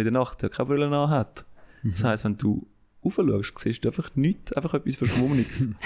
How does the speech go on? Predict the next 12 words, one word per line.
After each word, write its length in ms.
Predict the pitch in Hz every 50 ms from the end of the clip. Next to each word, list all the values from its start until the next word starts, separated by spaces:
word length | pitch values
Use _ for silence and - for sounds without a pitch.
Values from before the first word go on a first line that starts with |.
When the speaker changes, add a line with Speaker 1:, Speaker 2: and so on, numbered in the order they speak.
| - - 220 196
Speaker 2:
<laughs> 400 | - - - 180 - - - -
Speaker 1:
Und 120 | - 127 147
du 40 | 196
stellst 320 | - - 190 160 143 -
dir 40 | -
so 140 | 120 151 165
schön 200 | 165 170 160 160 147
romantisch 500 | 143 135 131 135 147 156 - 143 131 -
vor, 300 | - 147 139 123 123 143 202 180 - - _ _ _ _ - _ _ - -
aber 260 | - 127 117 120 120 - _ _ _ _ _ _ _ _ _ _ -
nicht 120 | 139 156 160
einmal 220 | 151 135 120